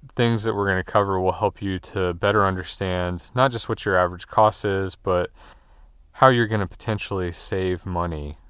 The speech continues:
uh, by making a change in a car, or how it maybe isn't gonna be as, as helpful as you might think. So recently gas prices skyrocketed. They went way up, uh, and as a result,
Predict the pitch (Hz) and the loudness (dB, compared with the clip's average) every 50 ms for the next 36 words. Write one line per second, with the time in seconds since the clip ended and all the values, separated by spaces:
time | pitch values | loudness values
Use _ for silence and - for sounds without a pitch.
0 | - - - 104 87 82 80 - - - - - 135 120 107 - 92 90 87 90 | -20 -16 -14 -10 -8 -6 -6 -6 -8 -10 -12 -14 -16 -10 -2 0 2 2 2 2
1 | 90 90 85 - 95 90 85 82 82 - - - - 143 135 117 104 - 95 85 | 0 -2 -2 -4 -6 -6 -6 -6 -8 -8 -6 -2 -2 0 0 0 -2 -2 -4 -6
2 | 80 73 - - 87 80 80 78 82 85 - - 117 120 123 120 117 113 107 104 | -6 -6 -4 -2 -2 0 0 -2 -4 -8 -8 -4 -2 2 4 4 4 4 2 0
3 | - - - - - - - - - 113 107 107 107 104 101 98 95 98 92 92 | -4 -12 -20 -20 -20 -20 -20 -4 2 6 6 6 6 4 2 -2 -2 -2 0 0
4 | 92 85 92 92 85 87 87 85 82 85 82 82 82 82 - - - - - - | -2 -2 -4 -4 -4 -4 -4 -4 -4 -4 -4 -4 -4 -4 -6 -8 -10 -12 -16 -20
5 | - - - 98 92 - - 95 87 - - 90 85 82 - - - 85 82 90 | -20 -18 -14 -14 -6 -4 -2 -2 -2 -4 -6 -6 -6 -6 -6 -8 -10 -10 -10 -10
6 | 95 95 - - 82 - - 135 - - - - _ _ - - - - - - | -10 -12 -10 -10 -12 -12 -12 -16 -20 -20 -20 -20 _ _ -20 -20 -20 -20 -20 -20
7 | - - - - - - _ - - - - - - - - 113 110 104 101 - | -20 -20 -20 -20 -20 -20 _ -20 -20 -20 -16 -10 -4 0 2 4 4 4 2 -2
8 | - - - - - - - - - - - - _ _ _ _ _ - _ _ | -6 -14 -20 -20 -20 -20 -20 -20 -20 -20 -20 -20 _ _ _ _ _ -20 _ _
9 | _ - 123 135 160 147 - 160 127 113 98 101 98 98 98 - - 104 98 95 | _ 0 2 2 4 4 4 2 2 2 4 6 6 6 6 4 4 2 2 2
10 | - - 95 - - - - - 98 92 87 85 85 82 82 - - 92 87 87 | 0 -2 -4 -4 -6 -6 -4 2 4 4 4 6 4 4 2 2 0 -2 -4 -4
11 | 85 85 - - - - - 123 107 101 95 95 95 92 92 92 - - - - | -4 -6 -10 -16 -20 -20 -14 -6 -2 0 0 2 0 0 -2 -4 -6 -10 -18 -10
12 | - - 95 90 92 95 101 101 101 101 110 117 117 110 - - - - - - | -6 -4 -4 -4 -2 0 2 4 6 6 8 8 6 6 4 -2 -20 -20 -20 -18
13 | - - 98 95 95 92 90 90 - - 92 92 92 92 92 92 87 - - - | -12 -6 -4 -2 0 0 0 0 -2 -2 -4 -4 -4 -4 -4 -4 -6 -8 -12 -16
14 | - - - 104 95 92 92 92 92 90 92 107 107 107 104 - | -10 -6 -4 -4 -2 -2 -4 -4 -4 -2 0 2 4 4 2 2